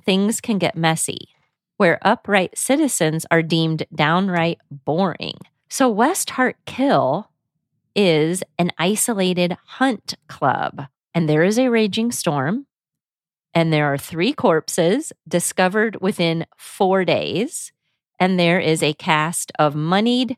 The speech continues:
scheming, unfaithful characters. Plus, we have a private detective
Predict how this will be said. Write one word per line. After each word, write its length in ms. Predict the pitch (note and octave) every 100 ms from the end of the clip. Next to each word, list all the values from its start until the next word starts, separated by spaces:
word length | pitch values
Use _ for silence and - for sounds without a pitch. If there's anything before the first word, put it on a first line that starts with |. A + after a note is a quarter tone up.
| -
scheming, 840 | - - - G3 G3 F#3+ G3 F#3+ G3 _
unfaithful 880 | F3 F#3+ A3 - E3 D#3+ E3+ D3 -
characters. 840 | - C#3+ B2+ B2+ - B2+ - - - _ _ _ _ _
Plus, 520 | - E4+ F#4 F4+ - - _
we 120 | B3
have 160 | A3+ F3+
a 80 | D#3+
private 420 | - D3 E3 C4
detective 840 | - F4 G#3+ G3+ - G#3 G#3+ -